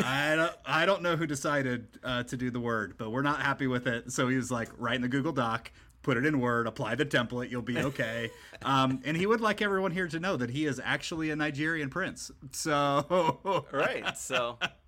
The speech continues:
Speaker 1: <laughs> that, that part might be true. Um, uh, we had, we had a question come in the chat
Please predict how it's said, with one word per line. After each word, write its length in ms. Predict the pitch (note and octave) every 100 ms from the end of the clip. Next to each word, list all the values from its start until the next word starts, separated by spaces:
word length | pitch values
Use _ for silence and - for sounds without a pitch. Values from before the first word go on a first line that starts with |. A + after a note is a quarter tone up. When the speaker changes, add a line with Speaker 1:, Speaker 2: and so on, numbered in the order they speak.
| F3+
Speaker 1:
<laughs> 400 | - - F3+ -
that, 320 | C3 C#3+ C#3+
that 180 | D#3+ E3+
part 220 | F#3+ F#3+
might 180 | E3+ F#3
be 100 | E3
true. 380 | E3+ G3 F#3+ - - - - - -
Um, 480 | E3+ E3+ D#3 C#3+ - _ D3+ D#3+ -
uh, 80 | F#3
we 120 | A#3+
had, 100 | A#3
we 60 |
had 100 | B3
a 40 | A3
question 320 | G#3+ F#3 F3
come 140 | F3+
in 60 | E3
the 80 | D3+
chat 460 | D3 C#3+ C3 C3